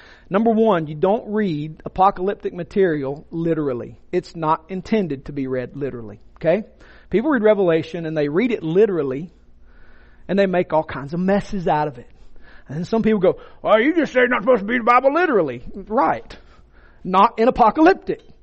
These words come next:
genre. You take the application literally when you know what it means, but in order to know what it means, you gotta read through the lens of the genre to get there, okay? So, very important.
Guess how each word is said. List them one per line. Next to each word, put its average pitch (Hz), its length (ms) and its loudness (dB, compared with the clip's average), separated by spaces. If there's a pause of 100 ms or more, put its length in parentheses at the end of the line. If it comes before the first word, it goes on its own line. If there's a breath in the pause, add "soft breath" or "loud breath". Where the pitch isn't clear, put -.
(180)
genre. 160 480 0 (360 soft breath)
You 277 200 6
take 285 320 4
the 240 140 4
application 226 960 4
literally 196 480 6
when 208 200 0
you 214 120 2
know 214 160 6
what 208 180 6
it 180 100 -2
means, 247 680 0 (520 soft breath)
but 220 240 4
in 220 80 2
order 302 180 6
to 262 40 0
know 262 120 6
what 262 140 6
it 220 80 0
means, 294 360 2
you 285 100 4
gotta 233 400 4
read 226 500 2
through 285 300 6
the 247 120 4
lens 269 340 2
of 226 80 0
the 220 80 0
genre 226 360 4
to 202 60 2
get 185 260 0
there, 156 180 0
okay? 226 340 4 (200 loud breath)
So, - 240 0 (100)
very 226 200 6
important. 220 380 0